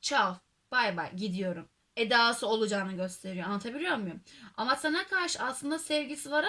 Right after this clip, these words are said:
ama bu insan biraz işine geldiği gibi davranan birisi olduğu için hemen arkasını dönen birisi. Hani sen benim beklediğimi yapmadın.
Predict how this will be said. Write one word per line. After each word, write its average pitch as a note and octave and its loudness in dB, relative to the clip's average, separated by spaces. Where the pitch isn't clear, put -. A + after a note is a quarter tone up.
ama - -2
bu B3 -8
insan E4 0
biraz F4+ 0
işine D4+ -2
geldiği D4 0
gibi C#4+ -6
davranan G#3 2
birisi G#3+ -6
olduğu A3 0
için F4 -8
hemen D#4 -2
arkasını C#4+ -2
dönen B3 -2
birisi. E3 -10
Hani F3+ -10
sen A3 -4
benim A3+ -6
beklediğimi A3 -2
yapmadın. G3 -4